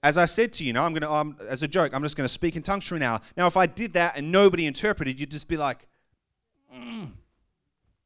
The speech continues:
Good for you, Brad. You s-, we just watch you have your spirit built up." But it's not, it's not building up. It's not building up the church. It's not edifying the body of Christ.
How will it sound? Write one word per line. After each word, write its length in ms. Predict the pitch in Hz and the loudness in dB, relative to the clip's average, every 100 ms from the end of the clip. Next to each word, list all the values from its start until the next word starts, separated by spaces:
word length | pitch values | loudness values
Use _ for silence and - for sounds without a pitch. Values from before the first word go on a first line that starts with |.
| _ _ _ _ _ _ _ _ _ _ - | _ _ _ _ _ _ _ _ _ _ -6
Good 160 | 226 | -6
for 120 | - | -4
you, 180 | 202 202 | -4 -2
Brad. 260 | 147 180 170 | 2 2 2
You 60 | |
s-, 400 | 123 - - - 160 | -2 -4 -6 -8 -4
we 100 | 160 | -4
just 140 | 127 | -2
watch 300 | 147 165 - | -4 -4 -2
you 140 | 185 | -2
have 120 | 143 139 | -2 -4
your 80 | |
spirit 400 | 120 - 160 135 | -6 -4 -2 0
built 220 | 131 120 123 | 0 -2 -2
up." 160 | 127 | -4
But 100 | 160 | -2
it's 140 | 165 202 | -4 -4
not, 240 | 214 175 | -6 -6
it's 120 | - | -6
not 220 | 233 139 | -8 -4
building 340 | 185 185 185 196 | 2 2 2 -6
up. 220 | 214 - | -8 -10
It's 80 | - | -10
not 160 | 202 | -8
building 280 | 160 175 175 | -2 -2 0
up 120 | 180 | -4
the 60 | 175 | -6
church. 280 | - 202 165 | -8 -8 -8
It's 80 | 156 | -10
not 120 | 165 | -6
edifying 500 | 160 170 - 147 139 | -2 -2 -2 -8 -6
the 60 | 131 | -6
body 260 | 131 131 | -6 -4
of 120 | 123 | -8
Christ. 520 | - 214 117 - - | -8 -10 -10 -12 -18